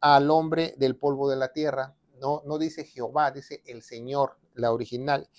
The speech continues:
"Formó pues el Señor Dios al hombre del polvo de la tierra, coma, y alentó en su nariz soplo de vida, y fue hombre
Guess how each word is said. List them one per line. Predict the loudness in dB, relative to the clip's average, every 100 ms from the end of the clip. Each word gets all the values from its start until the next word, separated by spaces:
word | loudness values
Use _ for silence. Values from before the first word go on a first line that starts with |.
| -20 -20 -20 4
"Formó | 8 8 10 8 8
pues | 6 6 4 0
el | 0 0
Señor | 0 2 0 0
Dios | 0 2 2 2
al | 6 6 6
hombre | 2 4 4 4
del | 2 2
polvo | 2 4
de | 4
la | 4 4
tierra, | 4 6 6 6
coma, | 2 4 4 0 _ _
y | 0 0 0
alentó | 6 8 8 2 4 6 6 2
en | -4
su | -2 0
nariz | 2 4 4 0 -6 _ _ _
soplo | _ 2 2 6 6 6 4
de | 0 2
vida, | 2 6 6 6 0 _ _ _
y | -2
fue | 8 8 8 8
hombre | 8 10 8 6 4